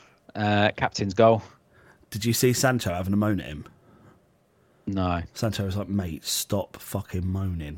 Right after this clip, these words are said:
Speaker 2: <laughs> Halfway through the pitch. <laughs> Halfway through the game
Speaker 1: Oh,
Speaker 2: on the pitch,
Speaker 1: really?
Speaker 2: yeah. So, yeah, someone has to call him out 'cause he just,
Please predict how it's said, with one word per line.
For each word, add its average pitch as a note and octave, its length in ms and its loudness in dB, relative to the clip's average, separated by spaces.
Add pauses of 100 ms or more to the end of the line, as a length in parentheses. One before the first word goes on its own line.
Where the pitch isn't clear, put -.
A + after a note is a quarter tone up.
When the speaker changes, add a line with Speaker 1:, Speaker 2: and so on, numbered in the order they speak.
(160)
Speaker 2:
<laughs> - 140 -20
Halfway A#2 360 2
through G#2+ 180 -2
the G2+ 60 -4
pitch. - 380 -8 (380)
<laughs> - 0 -
Halfway G#2 580 -4
through G2 200 -12
the G2+ 40 -8
game G2+ 220 0
Speaker 1:
Oh, - 20 -2
Speaker 2:
on F#2 60 0
the G2 80 0
pitch, G#2 80 2 (200)
Speaker 1:
really? F#2+ 140 2
Speaker 2:
yeah. E2+ 240 -2 (840)
So, F#2+ 160 -6
yeah, G2+ 180 -4
someone E3+ 300 0
has G#2 100 -6
to - 80 -12
call G#2+ 200 -2
him E2+ 100 -8
out E2 180 -10
'cause - 80 -10
he B2 100 0
just, E3 300 -4